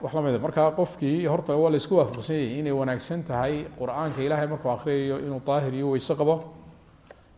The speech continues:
Xadathul akbar iyo xadathul asqarna uu ka daahir yahay. Dee hadduu junub yahay, weysadan yari waxba u tari mayso.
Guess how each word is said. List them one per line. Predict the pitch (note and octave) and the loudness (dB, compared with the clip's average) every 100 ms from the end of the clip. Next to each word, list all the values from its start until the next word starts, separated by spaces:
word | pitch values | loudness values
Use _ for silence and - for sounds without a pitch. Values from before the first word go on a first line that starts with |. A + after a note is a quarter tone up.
| - - | -6 0
Xadathul | E3+ D3+ D3+ D3 | 4 4 4 2
akbar | E3 D3+ C#3+ | 2 2 2
iyo | D#3 | 4
xadathul | E3+ D3 - C3 | 2 0 0 0
asqarna | E3 - C3 D3+ | 0 0 2 2
uu | |
ka | C#3 D3+ | 2 4
daahir | C#3+ C3 A2+ | 6 6 4
yahay. | A2 A2 - - - - - _ - - - - | -2 -4 -10 -18 -20 -20 -20 _ -20 -20 -14 -4
Dee | |
hadduu | B2 D3 F3+ | -2 0 0
junub | G3+ F#3 C#3 | 0 0 2
yahay, | C3 C3 E3+ | 2 2 2
weysadan | E3+ C#3 C3 - E3+ | 0 0 0 0 0
yari | D#3 C3 | 2 2
waxba | A2 E3 | 2 2
u | D#3 | 2
tari | C#3+ | 2
mayso. | C3 B2 - | 0 -2 -2